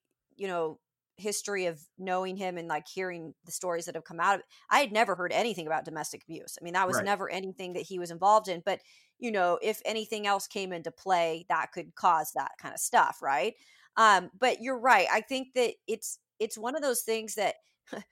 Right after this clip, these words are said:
Speaker 1: we all don't get to predict our lives, and sometimes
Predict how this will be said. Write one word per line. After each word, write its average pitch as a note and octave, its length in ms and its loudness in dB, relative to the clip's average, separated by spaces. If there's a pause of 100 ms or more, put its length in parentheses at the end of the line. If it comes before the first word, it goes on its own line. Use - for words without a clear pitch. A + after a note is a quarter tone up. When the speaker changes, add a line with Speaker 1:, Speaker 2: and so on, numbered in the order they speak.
(200)
Speaker 1:
we E4+ 200 2
all C#4 220 6
don't B3+ 280 0
get A3+ 160 -2
to G3 80 -10
predict F#3 460 -4
our F3 180 2
lives, E3 540 0 (100)
and G#3 320 2
sometimes B3 800 0